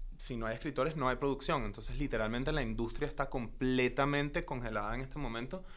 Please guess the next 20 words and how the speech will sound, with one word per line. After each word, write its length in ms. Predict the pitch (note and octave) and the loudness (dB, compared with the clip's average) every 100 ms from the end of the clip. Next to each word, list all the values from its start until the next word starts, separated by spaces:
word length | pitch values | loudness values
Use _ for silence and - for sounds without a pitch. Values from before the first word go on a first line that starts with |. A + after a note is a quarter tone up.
| - - - | -10 -10 -6
No 420 | B2 C3+ C3+ C3+ | 2 8 10 12
hay 220 | C#3 D3+ | 12 10
ningún 340 | C#3 A#2+ A2+ G#2+ | 4 2 -2 -2
tipo 240 | A#2 A2+ | -2 0
de 80 | A2 | 0
producción. 540 | A2+ G#2 - A2+ G2 - - - - - - - | 0 -2 -2 -4 -4 -8 -10 -10 -8 -6 -6 -4
Entonces, 840 | C3 B2+ B2+ A#2 D3 C#3+ C#3+ - - - - | -2 2 2 2 4 4 2 -6 -8 -6 0
yo 520 | B2+ C3 B2+ - - - - - - | 6 8 8 4 -6 -10 -10 -10 -12
justo 400 | - D#3 - E3 | -2 -2 0 0
grabé 240 | D3+ C#3+ | 4 4
una 160 | C#3 C#3+ | 4 2
película 580 | D#3+ D3 D3 D#3+ D#3+ - | 2 2 4 6 6 6
an-, 300 | D3+ C#3+ D3+ - | 4 4 0 -4
justo 840 | - - A3+ G#3+ - - G3 F#3 | -4 2 2 2 -4 0 4 6
antes 580 | F#3 F3+ F3+ G3 G3 - - - - - | 6 2 0 -4 -6 -10 -12 -12 -8 -2
de 240 | C3+ C3 | 2 4
la, 420 | B2+ A#2+ A#2 A2+ | 8 8 8 4
de 140 | - A#2+ | 0 4
la 80 | A#2+ | 6
huelga. 500 | B2+ D#3 G3+ A#3 | 8 6 4 0